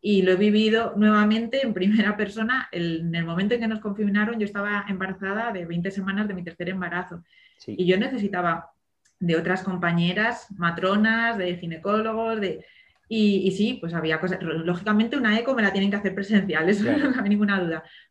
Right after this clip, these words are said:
Speaker 1: Pero tengo más necesidades y más preocupaciones más allá, tenía en ese momento más allá de, eh, la, el contagio del covid. Lógicamente me preocupaba, pero, pues,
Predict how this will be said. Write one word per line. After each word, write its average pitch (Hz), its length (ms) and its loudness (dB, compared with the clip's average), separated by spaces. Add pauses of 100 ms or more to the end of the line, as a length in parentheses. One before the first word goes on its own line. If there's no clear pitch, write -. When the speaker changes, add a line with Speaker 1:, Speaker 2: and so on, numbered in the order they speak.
Speaker 1:
Pero 175 520 0
tengo 202 280 2
más 208 160 2
necesidades 185 600 -2
y 175 100 -2
más 175 160 -2
preocupaciones 190 760 -4
más 175 200 -4
allá, 170 440 -4
tenía 165 200 -4
en 175 60 -2
ese 170 100 -4
momento 180 340 -4
más 175 160 -6
allá 180 260 -2
de, 196 300 -6 (340)
eh, 170 640 -2
la, 170 100 -4
el 165 140 -8
contagio 160 440 -8
del 156 160 -2
covid. 208 380 -8
Lógicamente 156 460 -12
me 190 120 -4
preocupaba, 170 520 -4
pero, 185 240 -2 (460)
pues, 180 280 -4